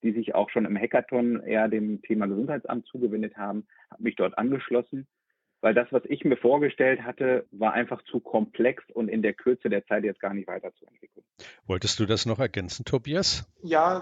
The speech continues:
Speaker 3: gerne. Also bei uns geht es sozusagen ein bisschen um die andere Seite. Also ich bin Molekularbiologe und am Anfang ging es ja darum, ganz schnell möglichst viel Testkapazität überhaupt aufzubauen. Und wir haben gedacht, um uns rum stehen lauter Geräte, mit denen man das,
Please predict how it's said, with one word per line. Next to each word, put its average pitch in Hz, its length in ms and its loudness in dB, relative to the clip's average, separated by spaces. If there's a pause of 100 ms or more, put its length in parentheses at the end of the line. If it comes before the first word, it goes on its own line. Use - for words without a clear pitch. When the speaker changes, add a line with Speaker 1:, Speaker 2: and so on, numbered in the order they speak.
Speaker 3:
gerne. 165 340 -2
Also 160 220 -16
bei 175 100 2
uns 175 500 -4
geht 165 200 -4
es - 160 -20
sozusagen 151 300 -2
ein 147 80 -6
bisschen 175 280 -6
um 147 140 -10
die - 80 -8
andere 208 260 -2
Seite. 196 240 2
Also - 160 -6
ich - 100 -18
bin 156 140 -4
Molekularbiologe 180 1300 0
und 151 640 -4
am 147 120 -2
Anfang 165 320 2
ging 160 140 -6
es 156 140 -6
ja 151 100 2
darum, 147 280 0
ganz - 540 -6
schnell 156 300 0
möglichst 151 420 -4
viel 147 100 -6
Testkapazität 156 920 -4
überhaupt 143 380 -4
aufzubauen. 156 640 -2
Und 147 120 -6
wir 147 120 2
haben 151 180 0
gedacht, 151 340 2 (540)
um 160 160 0
uns 156 240 -2
rum 165 160 2
stehen 156 380 -2
lauter 160 580 2
Geräte, 160 480 0
mit 151 180 -2
denen 156 180 -4
man 151 200 -2
das, - 480 -10